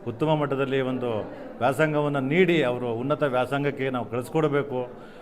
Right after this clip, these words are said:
ಒಂದು ವಿದ್ಯೆನ ಈ ಸಮಾಜಕ್ಕೆ ನಾವು ಈ ಕ್ಷೇತ್ರದಲ್ಲಿ ಒಂದು ಒಳ್ಳೆ ಕೆಲಸ ಮಾಡಬೇಕು ಅಂತ ನಾವು ಈ ಸಂಸ್ಥೆ ಬಂದಿದ್ದೀವಿ. ಈ ಸಂಸ್ಥೆನ ಈ ಒಂದು ಇಂಟಿಗ್ರೇಟೆಡ್ ಸಂಸ್ಥೆ. ಇಂಟಿಗ್ರೇಟೆಡ್ ಅಂದರೆ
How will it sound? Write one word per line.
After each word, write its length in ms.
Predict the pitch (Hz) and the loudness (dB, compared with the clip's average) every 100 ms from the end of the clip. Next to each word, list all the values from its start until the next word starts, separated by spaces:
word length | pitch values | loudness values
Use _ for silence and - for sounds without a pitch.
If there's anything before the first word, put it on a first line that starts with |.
| - 127 | -10 -4
ಒಂದು 160 | 123 | -2
ವಿದ್ಯೆನ 400 | 120 120 143 165 156 127 98 - - 123 | 0 0 2 4 4 2 -2 -10 -8 -4
ಈ 80 | |
ಸಮಾಜಕ್ಕೆ 540 | 120 120 143 151 143 143 | -2 2 2 2 0 0
ನಾವು 540 | 135 131 120 107 104 | 0 2 0 0 -2
ಈ 120 | 123 | -6
ಕ್ಷೇತ್ರದಲ್ಲಿ 540 | 120 143 147 147 143 135 | -4 0 2 2 2 0
ಒಂದು 280 | 131 127 117 | 0 -2 -2
ಒಳ್ಳೆ 440 | 123 135 110 - - - - | 2 2 0 -4 -14 -18 -8
ಕೆಲಸ 180 | 123 120 | -2 2
ಮಾಡಬೇಕು 480 | 151 143 135 135 131 | 2 2 0 -2 -4
ಅಂತ 120 | 123 | -2
ನಾವು 220 | 127 123 | -2 -2
ಈ 40 | 104 | -2
ಸಂಸ್ಥೆ 300 | 113 107 123 | -4 -4 -4
ಬಂದಿದ್ದೀವಿ. 520 | 113 110 110 117 127 - - - - - 139 | -4 -4 -4 -6 -10 -14 -18 -18 -20 -10 -6
ಈ 60 | - | 0
ಸಂಸ್ಥೆನ 520 | 143 156 180 175 170 156 | 0 0 0 2 4 4
ಈ 40 | |
ಒಂದು 440 | 147 151 151 143 120 | 2 2 2 2 2
ಇಂಟಿಗ್ರೇಟೆಡ್ 720 | 131 151 185 165 170 165 156 | -2 2 4 4 2 2 0
ಸಂಸ್ಥೆ. 440 | 139 123 113 98 - - - - - - - - - | -2 -4 -4 -6 -8 -16 -18 -20 -18 -18 -16 -12 -6
ಇಂಟಿಗ್ರೇಟೆಡ್ 640 | 143 180 165 170 165 160 | 0 2 6 4 6 6
ಅಂದರೆ 520 | 160 147 156 117 123 | 4 6 6 6 0